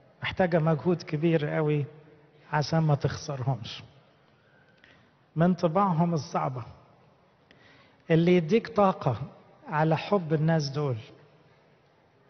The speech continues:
وعلى احتمالهم الصلاة. يعني أنت كإنسان مهما كان حبك محدود، طاقتك محدودة، بس في وعد إلهي بيقول: "محبة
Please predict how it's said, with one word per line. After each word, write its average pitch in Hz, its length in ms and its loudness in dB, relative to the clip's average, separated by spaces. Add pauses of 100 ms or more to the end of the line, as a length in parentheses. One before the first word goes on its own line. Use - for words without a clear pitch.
(420)
وعلى 160 280 4
احتمالهم 180 880 -2 (520)
الصلاة. 120 380 -6 (1900)
يعني 156 380 4
أنت 190 180 2
كإنسان 160 600 0
مهما 170 380 2
كان 196 460 -2 (100)
حبك 151 420 0
محدود، 120 400 -4 (720)
طاقتك 196 460 0
محدودة، 127 520 -4 (840)
بس 151 220 -4
في 202 160 4
وعد 196 300 4
إلهي 170 400 2
بيقول: 170 380 2
"محبة 175 480 0